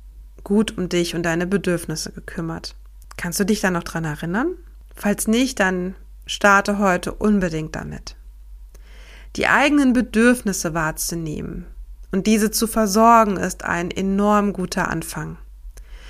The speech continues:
Frag dich doch mehrmals täglich, was brauche ich gerade? Was tut mir jetzt gut?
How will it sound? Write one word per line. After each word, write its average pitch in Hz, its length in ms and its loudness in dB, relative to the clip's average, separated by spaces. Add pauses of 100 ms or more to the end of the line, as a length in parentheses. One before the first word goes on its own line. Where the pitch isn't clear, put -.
(300)
Frag 311 320 4
dich 269 140 -2
doch 240 140 2
mehrmals 214 480 2
täglich, 180 680 -6 (120)
was - 140 -6
brauche 175 360 0
ich - 140 -12
gerade? 156 420 -10 (1300)
Was 226 160 -4
tut 254 240 -2
mir 240 180 4
jetzt 185 400 0
gut? 180 400 -10